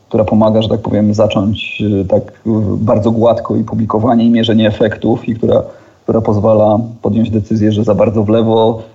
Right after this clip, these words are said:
y, trochę bardziej w prawo, a tutaj nic nie robimy. No, generalnie,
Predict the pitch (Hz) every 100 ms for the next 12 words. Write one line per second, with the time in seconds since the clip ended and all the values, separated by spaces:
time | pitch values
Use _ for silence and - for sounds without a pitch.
0 | _ - - 107 104 104 104 113 113 107
1 | 107 101 101 - 117 113 117 117 107 120
2 | 117 113 110 113 113 107 107 113 113 117
3 | 117 139 143 - - - - - - -
4 | 147 143 139